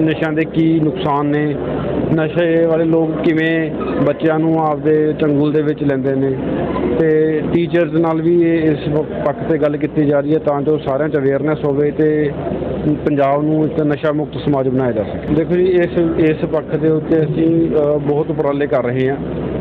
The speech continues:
ਸਾਡੇ ਵੱਲੋਂ ਕਈ, ਅ, ਲੈਟਰਸ ਵੀ ਮੂਵ ਕੀਤੇ ਗਏ ਨੇ, ਜਿੱਥੇ ਜਿੱਥੇ ਸਾਡੇ ਸਾਹਮਣੇ ਆਉਂਦਾ ਵੀ ਕੋਈ ਨਸ਼ਾ ਤਸਕਰਾਂ ਨੇ ਨਸ਼ਾ ਵੇਚ ਕੇ ਕੋਈ ਪ੍ਰਾਪਰਟੀ ਬਣਾਈ ਹੈ,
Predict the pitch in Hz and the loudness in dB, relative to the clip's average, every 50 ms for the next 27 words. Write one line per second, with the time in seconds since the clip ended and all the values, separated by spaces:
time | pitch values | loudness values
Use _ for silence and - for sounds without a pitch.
0 | - 151 139 139 156 156 156 156 156 165 170 170 175 175 190 190 190 190 175 - | -2 -2 -2 0 0 0 0 0 0 0 0 0 0 2 2 0 0 -2 -4 -4
1 | - - - - - 151 151 151 151 147 143 139 139 147 156 143 151 165 170 165 | -4 -6 -6 -4 0 0 2 2 2 0 0 -2 -2 -2 -2 0 0 0 2 2
2 | 160 160 151 143 139 151 135 156 156 147 151 151 147 147 160 160 147 147 135 - | 2 0 0 0 -2 -2 -2 0 0 0 2 2 2 2 0 0 0 0 0 0
3 | 160 156 147 127 - 170 - - 147 139 156 151 151 139 139 156 170 175 165 151 | -2 -2 -2 0 -2 -2 0 -2 -2 -2 -2 -2 -2 -2 0 2 2 2 0 0
4 | 143 143 147 143 151 156 156 147 151 156 151 151 156 147 131 139 151 147 - 135 | 0 0 0 0 0 0 0 2 2 0 2 2 0 0 0 -2 -4 -4 -4 -6
5 | - - 156 151 143 143 147 147 143 135 117 147 143 135 139 139 135 123 - 160 | -6 -2 -2 -2 0 0 0 0 0 0 0 -2 -2 0 0 0 0 0 0 -2
6 | 156 - 147 151 143 143 151 139 - - 143 135 147 143 139 151 151 147 135 127 | 0 0 0 0 0 0 -2 -2 -2 -2 -2 -2 0 0 0 0 0 2 2 2
7 | 139 135 131 131 123 | 2 2 0 0 -2